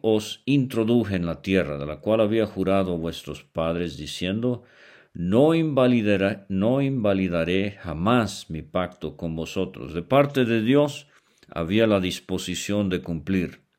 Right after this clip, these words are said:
la promesa de cumplir, "con tal que vosotros no hagáis pacto con los moradores". O sea, era un pacto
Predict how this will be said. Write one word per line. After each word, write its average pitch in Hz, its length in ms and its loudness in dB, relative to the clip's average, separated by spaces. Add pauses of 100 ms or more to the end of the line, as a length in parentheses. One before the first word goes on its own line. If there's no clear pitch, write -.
(600)
la 85 200 -4
promesa 104 540 2
de 80 180 -4
cumplir, 76 540 -10 (120)
"con 90 380 -2
tal 156 580 0 (580)
que 120 220 4
vosotros 113 840 0
no 104 300 2
hagáis 104 380 0
pacto 101 640 -6
con 87 160 -8
los 82 160 -8
moradores". 85 640 -4
O 92 60 -10
sea, 123 200 -2
era 131 80 -2
un 139 240 -4
pacto 127 520 -2